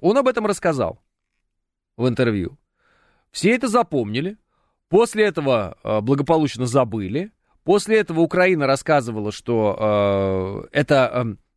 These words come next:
российский нарратив, что приехал какой-то Борис Джонсон и кого-то там якобы к чему-то подначил. Борис Джонсон об этом рассказывал усиленно, что это российский нарратив, это русские придумали. В Кремле сидели, все Кремлём думали, как бы так вот что-то придумать про Бориса Джонсона, понимаете.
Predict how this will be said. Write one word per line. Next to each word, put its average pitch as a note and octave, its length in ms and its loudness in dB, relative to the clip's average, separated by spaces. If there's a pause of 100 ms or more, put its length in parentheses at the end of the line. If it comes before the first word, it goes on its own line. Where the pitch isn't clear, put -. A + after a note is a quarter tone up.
российский E3+ 680 0
нарратив, C#3+ 640 0
что - 220 -2
приехал C#3 460 2
какой-то A#2 340 -2
Борис A2+ 300 0
Джонсон G#2 440 -4
и F#2+ 40 -8
кого-то F#2+ 360 -2
там F2 300 -10 (260)
якобы A2 400 0
к - 60 -12
чему-то A#2 300 -4
подначил. G#2 640 -2
Борис F#3 340 2
Джонсон B2 440 -2
об C#3 120 -2
этом F3+ 220 -2
рассказывал F#3 540 -4
усиленно, F3+ 500 -8
что - 160 -6
это C#3+ 160 0
российский C#3 500 -2
нарратив, A#2+ 420 -2
это A#2+ 200 0
русские A2+ 320 -2
придумали. G2+ 500 -4 (180)
В - 120 -20
Кремле D#3+ 420 2
сидели, D3 400 -2
все B2+ 160 -4
Кремлём B2 420 0
думали, F#2+ 380 -4 (260)
как C#3+ 220 2
бы D#3 100 2
так C3 240 0
вот A#2 180 -8
что-то - 280 -12
придумать F2 500 -6
про F#2 140 -4
Бориса F2+ 340 -4
Джонсона, F#2 460 -12
понимаете. - 500 -12